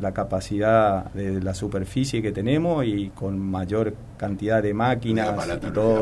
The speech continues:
Speaker 2: aparatología.
Speaker 1: Exactamente, así que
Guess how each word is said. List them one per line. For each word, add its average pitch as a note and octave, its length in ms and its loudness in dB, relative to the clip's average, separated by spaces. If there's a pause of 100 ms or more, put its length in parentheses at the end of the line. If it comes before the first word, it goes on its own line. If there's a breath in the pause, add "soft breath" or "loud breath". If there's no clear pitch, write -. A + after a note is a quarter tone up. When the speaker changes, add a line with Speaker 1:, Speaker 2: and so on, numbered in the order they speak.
Speaker 2:
aparatología. E2+ 540 -4 (120)
Speaker 1:
Exactamente, G2+ 1040 2
así F#2+ 220 -6
que F#2+ 380 -2